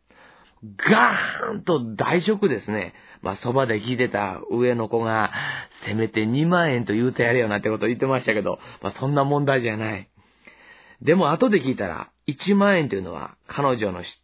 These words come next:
てる一番大きな数字です。ありったけのすべてで愛してるよと言ったんですね。さて、神はあなたを愛してくださった。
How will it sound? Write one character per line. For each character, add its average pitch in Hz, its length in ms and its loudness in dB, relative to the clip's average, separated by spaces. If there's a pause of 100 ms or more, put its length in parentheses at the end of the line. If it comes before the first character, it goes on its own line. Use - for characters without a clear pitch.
て 90 100 -6
る 76 260 -8
一 139 300 -4
番 180 400 -2
大 120 220 -4
き - 120 -16
な - 140 -18
数 90 180 -16
字 - 140 -20
で - 80 -20
す。 - 440 -20 (960)
あ 415 160 6
り 254 180 -2
っ - 60 -20 (160)
た 254 140 4
け 226 120 4
の 214 280 2 (400)
す 285 80 0
べ 285 140 4
て 185 100 4
で 143 120 2
愛 151 280 -2
し - 80 -14
て 165 120 2
る 156 80 4
よ 135 140 4
と 101 260 -2
言 107 100 -6
っ - 20 -20
た 101 160 -6
ん 73 60 -8
で 62 100 -8
す - 80 -8
ね。 123 300 -6 (680)
さ 113 140 -6
て、 - 340 -14 (160)
神 110 340 -4
は 80 360 -6
あ 123 140 0
な 131 180 2
た 127 180 -2
を 95 220 -4 (160)
愛 92 240 -4
し - 60 -16
て 95 100 -12
く 85 80 -12
だ 87 80 -14
さ 92 100 -14
っ 82 120 -20
た。 - 220 -20